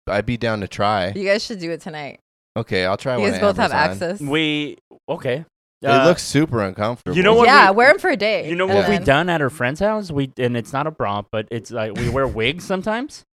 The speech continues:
Speaker 2: Oh, yeah.
Speaker 3: We have, like, a wig party.
Speaker 1: Uh-huh.
Speaker 3: And then, um,
Speaker 2: We
Speaker 3: I'm not
Speaker 2: wig
Speaker 3: mad
Speaker 2: out.
Speaker 3: at it.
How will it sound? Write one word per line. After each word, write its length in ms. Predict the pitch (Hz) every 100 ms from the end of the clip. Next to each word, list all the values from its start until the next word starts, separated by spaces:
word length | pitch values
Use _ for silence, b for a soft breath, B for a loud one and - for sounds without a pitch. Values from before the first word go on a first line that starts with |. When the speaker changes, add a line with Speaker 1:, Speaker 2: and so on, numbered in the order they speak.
| -
Speaker 2:
Oh, 60 | 151
yeah. 160 | -
Speaker 3:
We 80 | 123
have, 160 | 127 143
like, 160 | 135
a 60 | 110
wig 240 | 104 117
party. 340 | - 180 311 294
Speaker 1:
Uh-huh. 360 | 101 101 98 131 - _ _ -
Speaker 3:
And 280 | 123 123 120
then, 280 | 117 117 117
um, 320 | 113 117 120
Speaker 2:
We 80 | 196
Speaker 3:
I'm 80 | 208
not 80 | 202
Speaker 2:
wig 60 | 208
Speaker 3:
mad 60 |
Speaker 2:
out. 200 | 175 165
Speaker 3:
at 60 |
it. 60 | 156